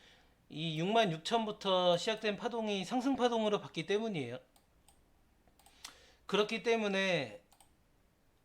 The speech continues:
이거를 일, 이, 삼, 사, 오로 본 거죠. 그리고 일, 이, 삼, 사, 오가 나왔으니까 누-, 다시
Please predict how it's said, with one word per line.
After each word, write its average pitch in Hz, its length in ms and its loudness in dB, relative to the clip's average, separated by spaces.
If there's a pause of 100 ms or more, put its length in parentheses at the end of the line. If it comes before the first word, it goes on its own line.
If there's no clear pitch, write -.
(760)
이거를 180 680 0 (100)
일, 220 280 -8
이, 214 220 -2
삼, 254 260 -4
사, 240 160 -2
오로 180 240 -2
본 135 160 -4
거죠. 127 400 -6 (2000)
그리고 165 300 -2
일, 208 120 -4
이, 226 40 0
삼, 233 220 0
사, 220 120 2
오가 214 180 0
나왔으니까 170 880 0
누-, 151 140 -16 (260)
다시 180 580 -4